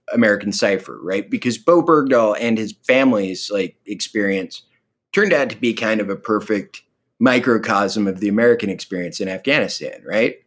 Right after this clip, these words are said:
So then you wanna get, you wanna get deeper. You wanna understand, well, what drives that? And, like, what drives that thought process? And who drives that thought process? And, I mean, a guy like Dick Cheney or Doug Feith or Abram Shulsky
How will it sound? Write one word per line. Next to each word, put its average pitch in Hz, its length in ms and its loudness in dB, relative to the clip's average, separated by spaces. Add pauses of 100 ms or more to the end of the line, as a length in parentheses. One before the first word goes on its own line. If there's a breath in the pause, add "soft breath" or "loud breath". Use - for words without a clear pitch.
(460)
So 165 160 2
then 185 340 2
you 156 120 6
wanna 143 280 4
get, 123 440 0 (140)
you 139 100 4
wanna 143 140 2
get 143 220 0
deeper. 190 340 0
You 104 140 0
wanna 127 160 4
understand, 120 760 0
well, 113 320 -2 (360)
what 139 260 2
drives 131 400 2
that? 147 380 -2 (140)
And, 127 140 2
like, 120 180 -2
what 123 140 -2
drives 113 360 0
that 143 260 0
thought 92 240 -4
process? 90 520 -4
And 110 200 -4
who 214 260 0
drives 87 380 -2
that - 240 -10
thought - 240 -8
process? - 680 -12 (520)
And, 180 120 4
I 175 60 4
mean, 170 200 2
a 156 120 2
guy 147 240 4
like 143 260 2
Dick 135 220 -2
Cheney 120 420 2
or 113 80 -2
Doug 101 340 -2
Feith 107 460 -2
or 98 180 -4
Abram 110 320 -2
Shulsky 107 800 -4